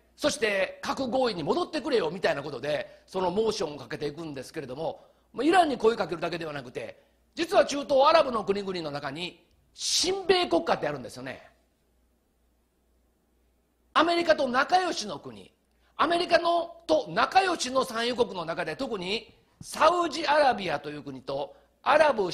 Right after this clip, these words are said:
長国連邦、ユーエーイーという国、このユーエーイーというのは、アメリカトランプ大統領の仲介でイスラエルと国交を結んだんですよ。この二つの国に「石油の増産やってくれ！」というふうに言ったんです。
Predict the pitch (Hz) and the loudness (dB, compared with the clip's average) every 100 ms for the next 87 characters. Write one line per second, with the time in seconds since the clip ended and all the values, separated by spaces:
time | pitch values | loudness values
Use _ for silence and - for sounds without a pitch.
0 | - - 294 269 269 262 254 226 - 139 | -4 -2 -2 0 -4 -2 -4 -4 -8 -10
1 | 110 151 269 269 - 233 233 220 - 240 | -8 -8 -6 -8 0 4 6 4 0 -8
2 | 185 123 110 104 95 _ _ - 208 202 | -8 -12 -16 -20 -20 _ _ -8 -6 -4
3 | 226 226 214 208 208 202 135 147 123 120 | -6 0 4 4 4 -6 -10 -12 -10 -8
4 | 175 220 - _ 175 185 180 170 160 - | -8 -10 -16 _ -6 -4 -2 0 0 -2
5 | - 175 160 139 139 143 139 131 113 - | -4 -4 -4 -4 -4 -4 -8 -10 -14 -14
6 | 127 131 123 131 - _ - 180 170 185 | -10 -10 -8 -10 -12 _ -16 -12 -4 -2
7 | 160 139 180 - 147 139 131 98 120 131 | -2 -4 -6 -6 -6 -8 -14 -16 -16 -18
8 | _ _ _ _ _ _ _ _ _ _ | _ _ _ _ _ _ _ _ _ _
9 | _ _ _ _ _ _ _ _ _ _ | _ _ _ _ _ _ _ _ _ _
10 | _ _ 311 330 240 330 330 277 202 196 | _ _ 2 4 6 4 4 0 -2 -4
11 | 202 214 160 107 - _ - - 330 370 | -4 -4 -6 -10 -18 _ -8 -2 -2 0
12 | 370 311 370 269 320 349 349 339 359 330 | -2 -2 -2 -2 -2 0 -2 0 0 2
13 | 294 - - 233 175 190 170 180 - 143 | -2 -4 -6 -6 -4 -4 -6 -10 -10 -10
14 | 113 92 - | -10 -18 -20